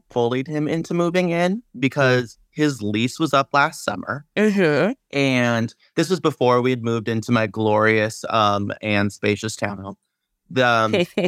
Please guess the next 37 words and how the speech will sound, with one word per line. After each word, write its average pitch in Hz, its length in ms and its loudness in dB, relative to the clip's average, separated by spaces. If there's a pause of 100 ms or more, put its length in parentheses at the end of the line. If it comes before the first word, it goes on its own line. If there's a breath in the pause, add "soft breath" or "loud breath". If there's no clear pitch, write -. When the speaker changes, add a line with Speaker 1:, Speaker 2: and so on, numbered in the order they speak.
Speaker 1:
it 143 60 0
was 139 180 0
my, 135 140 2
like, 123 180 0
one 123 360 0
bedroom 131 360 0
apartment 104 460 -2
that 104 80 2
I'd 101 180 0
had 98 180 -2
for - 80 -8
years. 101 380 -4 (100)
And 98 400 -2
it 98 220 -4 (140)
is 98 420 -2 (460)
very 190 320 2
small, 120 360 -2
but 120 140 -2
it 120 60 -8
was 143 140 -6
mine. 107 440 -4 (240)
And 107 640 -2 (480)
I 123 220 4
had 143 200 0
to, 139 40 -4
like, 131 180 0
leave 110 280 -4
for 107 100 -4
tour - 420 -6 (140)
for, 107 140 2
like, 101 180 0 (320)
half 107 220 0 (100)
the 101 80 -2
year, 95 180 -4
essentially, - 440 -8
last 50 280 -4
year. 50 240 -4